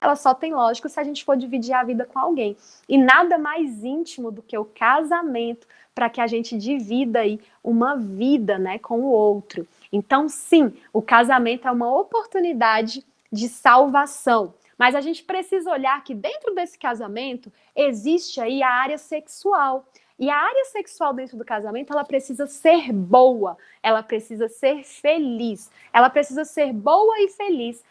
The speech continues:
tanto para o homem quanto também para a mulher. Sabe, a Bíblia, ela traz uma ideia muito bacana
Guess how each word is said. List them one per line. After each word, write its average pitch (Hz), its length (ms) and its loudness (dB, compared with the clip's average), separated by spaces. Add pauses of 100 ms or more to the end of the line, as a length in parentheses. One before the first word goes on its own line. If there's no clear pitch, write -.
(240)
tanto 415 380 0
para 269 320 2
o 214 140 -2
homem 240 400 -6
quanto 269 400 -10
também 262 520 -2
para 262 600 2
a 277 40 -4
mulher. 226 720 -6 (320)
Sabe, 233 560 0 (240)
a 247 120 -6
Bíblia, 233 600 -6
ela 254 240 -6
traz 269 360 -6
uma 277 180 -8
ideia 262 400 -2
muito 311 400 -6
bacana 233 680 -6